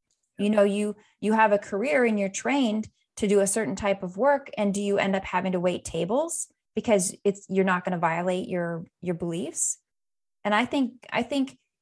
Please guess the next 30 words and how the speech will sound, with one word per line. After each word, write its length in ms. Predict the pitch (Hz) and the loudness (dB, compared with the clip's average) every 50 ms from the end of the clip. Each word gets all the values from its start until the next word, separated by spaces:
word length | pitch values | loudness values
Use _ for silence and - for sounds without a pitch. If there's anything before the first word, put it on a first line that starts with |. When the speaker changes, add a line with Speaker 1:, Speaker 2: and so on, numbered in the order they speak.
| _ _ _ _ _ _ | _ _ _ _ _ _
Speaker 2:
if 180 | - 196 202 - | -2 -2 -2 0
you 160 | 214 220 214 | 0 0 0
do 220 | 180 190 226 285 302 | 2 0 0 0 2
that, 240 | 220 190 175 175 | 2 2 2 2
if 180 | 185 180 - - | 0 -2 -4 -4
you 140 | 185 190 190 | -6 -6 -6
choose, 480 | - - 262 269 254 220 208 202 190 - | -4 -4 -2 -2 0 0 0 0 -2 -4
"I'm 240 | - 147 160 180 190 | -2 -2 -2 0 0
going 220 | 185 185 180 180 175 | -2 -2 -2 -4 -6
to 120 | - - | -6 -6
lose 280 | 175 175 196 240 254 247 | -4 -2 -2 0 0 0
my 180 | 233 208 196 | 0 0 0
job, 380 | 180 170 185 175 165 160 160 170 - | 0 0 0 0 -2 -2 -4 -6 -8
I'm 240 | - 165 170 170 170 | -6 -4 -4 -2 0
not 260 | 180 185 208 254 - | 0 2 2 2 2
letting, 320 | 226 202 175 175 175 175 - - | 2 0 0 0 -2 -6 -4 -2
I'm 100 | 190 190 | 0 0
not 160 | 202 214 220 | 2 0 2
gonna 140 | - 247 226 | 0 0 0
be 160 | 196 190 185 | 0 0 0
their 380 | 170 180 170 170 165 165 165 - _ _ _ _ - | 0 0 0 0 0 -2 -4 -8 _ _ _ _ -4
guinea 220 | 165 190 170 165 160 | -2 0 0 0 -2
pig, 420 | - - - 147 151 165 190 220 - _ _ _ _ _ | -4 -4 -2 -2 0 -2 -2 -6 -8 _ _ _ _ _
I'm 120 | - 175 190 | -2 0 2
not 200 | 190 190 208 202 | 2 2 2 0
gonna 140 | 226 214 196 | -2 0 2
be 100 | 196 190 | 2 4
their 200 | 180 185 180 170 | 4 2 2 2
lab 260 | 170 160 147 147 - | 0 0 0 -2 -2
rat," 360 | 156 151 151 165 - - - | -4 -4 -2 -2 -4 -4 -6